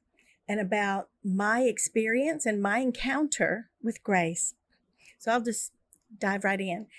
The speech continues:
A couple of weeks ago, I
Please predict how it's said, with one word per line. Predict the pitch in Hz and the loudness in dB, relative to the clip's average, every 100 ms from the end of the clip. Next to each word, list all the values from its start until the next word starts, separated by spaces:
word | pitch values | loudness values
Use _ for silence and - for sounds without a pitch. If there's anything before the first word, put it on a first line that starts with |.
| - - - | -16 -8 2
A | 226 | 2
couple | - 359 453 | 6 6 8
of | 427 | 8
weeks | 240 226 - | 8 4 0
ago, | 202 190 175 220 302 _ _ _ _ _ _ _ _ _ _ _ - - - - _ 247 | 4 6 8 4 0 _ _ _ _ _ _ _ _ _ _ _ -20 -20 -20 -20 _ 0
I | 262 302 311 330 | 2 4 4 4